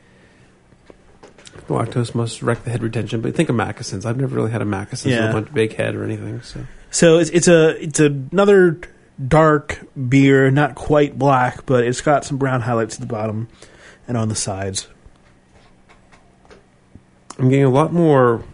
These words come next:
Speaker 1: roast in this one, in the aroma. A little more burnt aroma on it. I, I'm not sure if I'm getting sulfur or if it's the hops come playing through again. I'm not sure if it's,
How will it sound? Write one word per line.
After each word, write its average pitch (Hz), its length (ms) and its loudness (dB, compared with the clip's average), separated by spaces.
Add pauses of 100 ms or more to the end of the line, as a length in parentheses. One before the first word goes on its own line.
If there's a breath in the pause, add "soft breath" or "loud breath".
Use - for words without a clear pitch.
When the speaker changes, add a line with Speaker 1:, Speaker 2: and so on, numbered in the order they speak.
(300)
Speaker 1:
roast 120 440 2
in 135 100 6
this 131 220 2
one, 127 480 2
in 120 120 0
the 117 100 4
aroma. 113 520 2 (120)
A - 40 -4
little 127 200 2
more 131 300 4
burnt 120 580 0 (220)
aroma 131 720 2 (600)
on 131 220 -4
it. 135 180 -4 (1300 soft breath)
I, 135 220 -4
I'm 160 140 2
not 196 100 4
sure - 140 -6
if 220 60 -6
I'm 214 60 6
getting 156 220 4
sulfur 143 560 0
or - 20 0
if 127 120 -4
it's 127 160 -2
the 120 80 -6
hops - 360 -10
come 107 220 -6
playing 113 300 -4
through - 200 -10
again. - 300 -8
I'm 101 100 -6
not 127 200 -8
sure 117 340 -10
if 117 140 -14
it's, - 400 -18